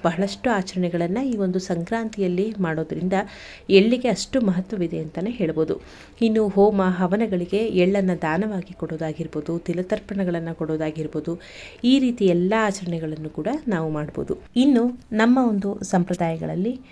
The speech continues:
ಎಳ್ಳು, ಕಬ್ಬು, ಹಣ್ಣು ಬೀರುವಂಥ ಪದ್ಧತಿ ಕೂಡ ರೂಢಿ ಇರೋದ್ರಿಂದ, ಚಿಕ್ಕ ಮಕ್ಕಳಾಗಿರ್ಬೋದು, ಎಲ್ಲರೂ ಕೂಡ ಒಂದು ಪೀಡಾ ಪರಿಹಾರಾರ್ಥವಾಗಿಯೇ ಒಂದು, ಈ ಒಂದು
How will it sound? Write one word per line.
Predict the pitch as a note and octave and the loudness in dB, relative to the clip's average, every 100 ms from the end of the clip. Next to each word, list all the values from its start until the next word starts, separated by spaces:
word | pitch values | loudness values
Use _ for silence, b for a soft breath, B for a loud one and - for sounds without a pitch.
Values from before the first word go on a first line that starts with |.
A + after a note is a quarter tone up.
| B - | B 4
ಎಳ್ಳು, | F#3+ F#3+ E3 E3+ | 6 6 4 -2
ಕಬ್ಬು, | - F#3 E3+ - E3+ | 0 -2 -2 -4 -4
ಹಣ್ಣು | E3 F#3 A#3 | 0 2 2
ಬೀರುವಂಥ | G#3+ F#3+ F3+ E3 E3 A#3 C#4+ | 2 0 -2 -6 -4 -6 -2
ಪದ್ಧತಿ | F#3 F3 E3+ F3 | -2 -2 -4 -4
ಕೂಡ | F3 E3+ E3 | -2 -2 -2
ರೂಢಿ | E3 D#3+ | -4 -4
ಇರೋದ್ರಿಂದ, | D#3+ E3 D#3+ D#3+ G#3+ B3+ B B B B - | -4 -6 -6 -4 -2 -4 B B B B -6
ಚಿಕ್ಕ | A#3+ - | -2 2
ಮಕ್ಕಳಾಗಿರ್ಬೋದು, | A#3+ G3+ - F3+ E3 E3+ F3 E3+ F#3 F#3 | 2 2 -2 -2 0 -4 -4 -2 -2 0
ಎಲ್ಲರೂ | E3+ F#3 G#3+ G3 | 0 -2 -2 -6
ಕೂಡ | - F3+ B3+ B B B - | -4 -2 -4 B B B -4
ಒಂದು | G3+ A3 | 0 0
ಪೀಡಾ | A3 A3+ A#3+ A#3 | 0 0 2 2
ಪರಿಹಾರಾರ್ಥವಾಗಿಯೇ | A#3 F#3 F#3 F#3 G#3+ A3+ G3+ F#3 F3 F3 E3 G3+ A#3+ C#4 - - | 2 0 2 0 -2 -2 -2 -6 -4 -4 -4 -4 -4 -6 -10 -2
ಒಂದು, | F3 F3 C4 | 0 0 -4
ಈ | - F3+ | -4 0
ಒಂದು | F3 E3+ G#3+ | 0 0 -4